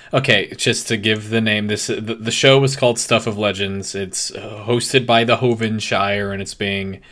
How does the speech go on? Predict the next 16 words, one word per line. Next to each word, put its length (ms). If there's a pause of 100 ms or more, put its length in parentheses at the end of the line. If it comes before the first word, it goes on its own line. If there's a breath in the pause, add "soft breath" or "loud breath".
(540 loud breath)
um, 600 (520)
I 80
don't 80
know 60
if 100
it's 100
being 160
produced 380
or 40
whatever, 280
but 180
it 40
was 140
definitely 380
advertised 580
by 340